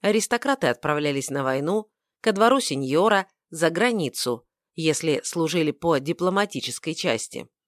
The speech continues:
Также их владения могли представлять из себя лоскутное одеяло, разбросанное в разных частях королевства и за его пределами.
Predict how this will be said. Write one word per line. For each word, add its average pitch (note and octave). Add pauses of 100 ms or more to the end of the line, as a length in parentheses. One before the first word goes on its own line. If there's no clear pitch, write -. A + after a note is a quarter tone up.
(500)
Также E3+ (220)
их G#3+
владения A#3
могли D3+
представлять D#3+
из F3+
себя D#3 (240)
лоскутное E3+
одеяло, F3 (400)
разбросанное D3+
в C#3
разных C#3
частях D3
королевства D3 (280)
и A#3
за G3
его D#3+
пределами. B2+